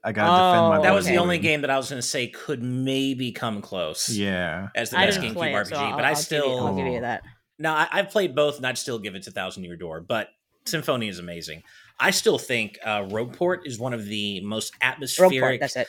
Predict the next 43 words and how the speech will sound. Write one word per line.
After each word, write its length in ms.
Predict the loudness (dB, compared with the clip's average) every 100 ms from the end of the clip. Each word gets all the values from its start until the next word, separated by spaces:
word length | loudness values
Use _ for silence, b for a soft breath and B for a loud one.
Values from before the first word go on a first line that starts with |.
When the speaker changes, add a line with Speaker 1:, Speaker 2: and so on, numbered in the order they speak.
| -4
Speaker 3:
lived-in 920 | -2 4 4 4 2 2 2 2 -2 -4 -14
feeling 460 | -10 -2 0 2 2
Nintendo 460 | 0 0 0 2 0
settings 480 | 0 0 -2 -6 -4
ever. 260 | -4 -4 -10 _ _
Like, 260 | -2 0 0
it's 160 | 0 6
Speaker 2:
I 40 |
Speaker 3:
certainly 260 | 6 6 2
in 60 | 4
Speaker 2:
agree, 120 | 2
Speaker 3:
any 60 |
Mario 320 | 4 4 4 2
Speaker 2:
yeah. 40 | -4
Speaker 3:
game 100 | -6
ever. 280 | -8 -12 -16 b b b b _
And 240 | 2 2 2
it's 80 | -2
just, 200 | 0 2
Speaker 2:
Yeah. 80 |
Speaker 3:
it's 100 | 4
such 180 | 4 4
an 80 | 0
interesting 560 | 0 2 4 2 2 -2
place, 460 | 2 6 6 6 2
and, 140 | 2
and 120 | 2 2
all 160 | 2
the 300 | 4 2 2 0
N 120 | -2
P 140 | -2
Cs 240 | -4 0 0
have 180 | 0
different 280 | 0 -2 -2
things 200 | -2 -2
to 80 | 0
say 340 | 0 2 2 2
as 140 | 0
you 60 | -2
progress 320 | -4 -2 -2
through 100 | -4 -6
the 60 |
story. 520 | -4 0 2 4 2